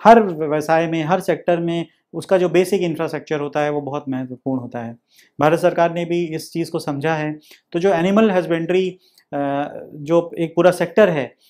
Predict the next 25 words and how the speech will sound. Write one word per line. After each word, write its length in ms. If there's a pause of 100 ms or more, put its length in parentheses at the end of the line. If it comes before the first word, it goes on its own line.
(160)
उसको 320
और 140
बेहतर 340
करने 320
के 120
लिए 300 (340)
भारत 260
सरकार 360
द्वारा, 300 (600)
अ, 360
जो 160
प्रधानमंत्री 880 (140)
आत्मनिर्भर 840
भारत 420
यो-, 240 (100)
अभियान 420
है 200 (320)
उसके 260
तहत 440 (1200)
पन्द्रह 340
हजार 540
करोड़ 380
रुपए 260
का 380
एक 220